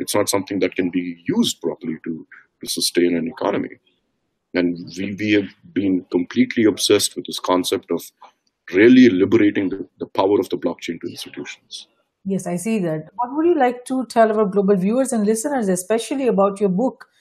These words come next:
Speaker 2: The Blockchain Alternative,
Speaker 1: <laughs>
Speaker 2: and where they can find it?
Speaker 1: Yeah, so yeah, you can get The Blockchain Alternative on Springer.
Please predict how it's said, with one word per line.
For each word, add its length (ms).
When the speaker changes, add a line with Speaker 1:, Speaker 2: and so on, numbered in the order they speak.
Speaker 2:
The 80
Blockchain 420
Alternative, 680
Speaker 1:
<laughs> 100
Speaker 2:
and 120
where 140
they 140
can 160
find 300
it? 220
Speaker 1:
Yeah, 100
so 160
yeah, 140
you 180
can 300
get 180
The 80
Blockchain 460
Alternative 560
on 160
Springer. 600